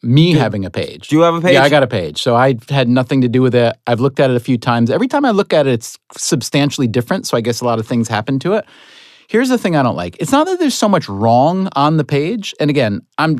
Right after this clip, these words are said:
Speaker 1: using my page as a proxy for any other page for any other person out there. It's not that there's so much wrong on it. It's just that there, there are far fewer sins of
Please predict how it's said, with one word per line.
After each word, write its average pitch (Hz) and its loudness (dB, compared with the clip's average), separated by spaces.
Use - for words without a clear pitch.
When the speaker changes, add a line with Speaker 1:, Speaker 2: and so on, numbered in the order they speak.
Speaker 1:
using 139 0
my 131 0
page 117 -4
as 101 -6
a 101 -4
proxy 117 -4
for 101 -4
any 123 2
other 110 -2
page 113 -4
for 123 -4
any 113 0
other 104 -2
person 113 -4
out 110 -2
there. 190 -2
It's - -4
not 262 0
that 359 -6
there's 277 -4
so 233 -4
much 180 0
wrong 127 2
on 240 0
it. 294 0
It's - -4
just - -4
that 190 0
there, 156 2
there 160 0
are 151 2
far 240 -2
fewer 185 -2
sins 170 -2
of 120 0